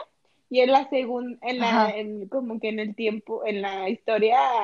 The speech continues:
Speaker 1: en la otra, la historia paralela, la, la segunda temporada, también
Speaker 2: Eh.
Speaker 1: saca que tiene anemia, pero cuando, haz de cuenta que, ah, se supone que así es como una actriz famosa,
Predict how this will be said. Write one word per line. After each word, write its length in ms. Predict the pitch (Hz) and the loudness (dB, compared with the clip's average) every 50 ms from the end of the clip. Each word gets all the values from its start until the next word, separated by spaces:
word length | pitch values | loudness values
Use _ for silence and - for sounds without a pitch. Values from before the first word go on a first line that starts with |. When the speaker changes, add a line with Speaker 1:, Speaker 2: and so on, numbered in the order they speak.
| 185 180 190 214 _ _ _ _ _ _ _ - - | -2 -4 -6 -8 _ _ _ _ _ _ _ -20 -16
Speaker 1:
en 140 | 240 233 233 | -8 -4 0
la 120 | 214 202 | 0 0
otra, 220 | 208 214 - 302 440 480 381 | 0 0 -2 -4 -4 -2 -2
la 100 | 254 233 | -4 -4
historia 320 | 226 226 - 214 233 269 | -4 -4 -6 -6 -6 -6
paralela, 600 | - - - 233 220 214 214 202 208 214 226 247 254 | -4 -2 -2 -2 -2 -2 -4 -6 -4 -2 0 0 0
la, 260 | 240 208 202 190 180 | 0 -2 -4 -4 -6
la 160 | 185 190 202 220 | -6 -8 -8 -6
segunda 320 | - 202 208 220 226 254 | -6 -6 -6 -6 -6 -6
temporada, 560 | 262 302 285 269 - 214 214 208 214 247 330 494 - _ _ _ _ _ _ _ _ _ _ - | -6 -6 -8 -8 -6 -4 -2 -2 0 0 -2 -2 -4 _ _ _ _ _ _ _ _ _ _ 2
también 460 | - 254 233 240 226 254 240 226 247 269 | 4 4 4 4 0 -4 -4 -4 -2 0
Speaker 2:
Eh. 40 | 247 | 2
Speaker 1:
saca 340 | 220 208 202 - 220 220 | 2 2 2 0 -6 -8
que 140 | 226 262 254 | -8 -10 -10
tiene 480 | - 214 208 202 202 202 202 208 196 196 | -8 -6 -6 -6 -8 -10 -8 -8 -8 -6
anemia, 580 | 214 226 226 220 214 214 220 208 196 208 220 - | -4 -2 -2 -4 -4 -4 -6 -6 -6 -8 -6 -4
pero 240 | 247 233 233 240 233 | -2 0 0 0 0
cuando, 460 | 247 285 285 233 214 226 269 214 196 | -2 -8 -10 -10 -8 -6 -6 -4 -2
haz 80 | 175 | -2
de 80 | 226 233 | -2 -2
cuenta 260 | 233 247 247 285 277 | -2 -4 -6 -6 -4
que, 120 | - 277 233 | -2 0 0
ah, 240 | 208 196 196 196 - | 0 0 -2 -4 -6
se 100 | - 240 | -8 -10
supone 320 | 226 - 233 233 247 285 302 | -12 -10 -12 -10 -10 -8 -6
que 120 | 320 240 | -4 -4
así 200 | 208 208 214 226 | -4 -4 -6 -10
es 100 | 226 220 | -12 -10
como 200 | - 226 226 226 220 | -10 -10 -10 -10 -12
una 100 | 220 208 | -14 -14
actriz 320 | 226 226 - 226 233 226 | -14 -12 -12 -12 -12 -10
famosa, 460 | - 233 233 240 233 240 - - 349 | -8 -10 -10 -10 -12 -12 -8 -8 -8